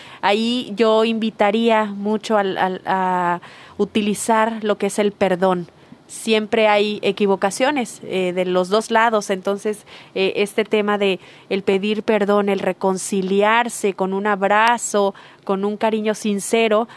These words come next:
reconforta muchísimo lo que es el alma también.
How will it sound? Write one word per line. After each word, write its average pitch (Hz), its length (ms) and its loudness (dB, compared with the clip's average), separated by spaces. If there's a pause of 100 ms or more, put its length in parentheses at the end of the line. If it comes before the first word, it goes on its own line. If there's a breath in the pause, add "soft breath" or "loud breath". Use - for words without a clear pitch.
reconforta 214 840 0
muchísimo 214 540 -2
lo 190 80 2
que 196 100 -4
es 196 100 -6
el 196 140 0
alma 190 280 0
también. 175 420 -4